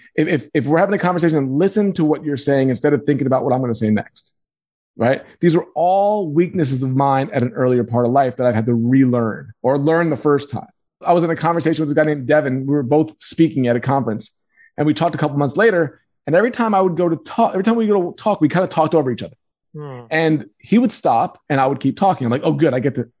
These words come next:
Speaker 1: make my point." It wasn't about, like, five times in that I realized, "Oh, no, no, no. What he's doing is intentional. What he is doing is when we start talking at the same time, he stops on purpose to show me respect and let me speak."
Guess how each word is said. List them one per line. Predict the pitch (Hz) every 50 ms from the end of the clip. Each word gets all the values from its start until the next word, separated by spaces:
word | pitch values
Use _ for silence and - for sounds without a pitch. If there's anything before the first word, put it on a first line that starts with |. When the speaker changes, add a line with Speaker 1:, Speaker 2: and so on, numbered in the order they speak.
| _
Speaker 1:
make | 139 131 -
my | 131 107 -
point." | - - 165 139 - - 80 - - - _ _ _ _ _ _ -
It | 165
wasn't | 170 208 233 269 254 233
about, | 180 185 170 160 147
like, | 156 156 156 -
five | - _ - 151 143 147 160 160
times | 156 - 151 147 143 139
in | 202 220
that | 196 160
I | 147 147
realized, | 147 151 147 143 147 143 - -
"Oh, | 175 190
no, | 190 190
no, | 180 156
no. | 123 107 110 - - _
What | - 151 156
he's | 190 220 202 165
doing | 143 165 190 214 190
is | 156 123
intentional. | 131 127 120 160 185 226 - - - - _ _ _ _ _ _ _ _ _ _ _ _ _
What | - 139
he | 147 202 240
is | 226 170 131
doing | 139 180 220 226 202 165
is | 156 147 143
when | 135 143 147 151 151 147
we | 156 170 180 190 185 190 165 - - _ _ -
start | - 165 - - -
talking | - - 175 196 190 170 139
at |
the | 123 120
same | - 143 131
time, | 139 135 131
he | 139 160
stops | 156 - - 165 151 143 135 -
on | 139 131 120 117
purpose | 117 - 170 175 - - 113 - - - - - _ _ _ _ _ _ _ _ -
to | 156
show | 131 - - 156 147
me | 147 147
respect | 139 131 113 - - 143 139 131 -
and | 147 127 131
let | 143 147 -
me | 117
speak." | 107 - - 175 165 143 - - -